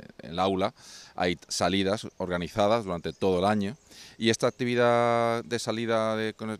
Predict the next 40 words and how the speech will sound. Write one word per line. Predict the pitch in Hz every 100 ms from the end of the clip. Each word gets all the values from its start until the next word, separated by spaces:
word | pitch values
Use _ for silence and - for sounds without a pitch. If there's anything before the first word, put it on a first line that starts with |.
| 107
con | 110
los | 104
estudiantes | - 113 117 120 127
es | 85 92
una | 95 92 90 87 87
actividad | 85 - 95 107
en | 113
la |
que | 87
se | -
ponen, | 82 85 87 87
se | 82 85
enseñan | 80 101 95 101 98
los, | 85 - -
los | 78 -
conocimientos | 87 82 87 82 -
teóricos | 95 92 87 87
que | 90
se | 92
han | 85 90
impartido | 87 87 - 90
en |
clase, | 120 120 - - - - - - -
y | 107
es | 104
una | 107
actividad | - 107 110 120 117
en | 104
la | 95
que | - 90 87 87
la | 82
doy | 87
precisamente | 87 92 - 101 107 110 117
para | 95 92
ver | 107 113
la | - 98
gestión | 95 - 107
de | 110
recursos | 101 - 104 101
hídricos | 117 113 110 - 120